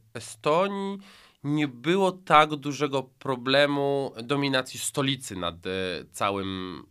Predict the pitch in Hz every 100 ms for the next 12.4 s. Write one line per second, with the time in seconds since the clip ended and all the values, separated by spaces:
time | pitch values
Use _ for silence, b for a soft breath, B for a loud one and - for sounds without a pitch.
0 | _ - 107 87 - - - - _ _
1 | 123 127 139 151 139 135 127 123 - -
2 | - 120 120 127 131 123 117 - 127 123
3 | 143 196 - 127 127 120 113 113 135 143
4 | 135 131 127 120 - - 120 113 120 110
5 | 117 113 113 110 107 110 110 - - _
6 | - 123 143 139 143 143 135 110 98 -
7 | 82 87 - 107 98 104 104 101 B B
8 | - - - - 135 - 131 131 185 165
9 | 151 B B 117 117 - 165 165 156 143
10 | - 143 123 117 - B B B 120 110
11 | 107 120 127 - 131 - 143 139 135 131
12 | 123 120 113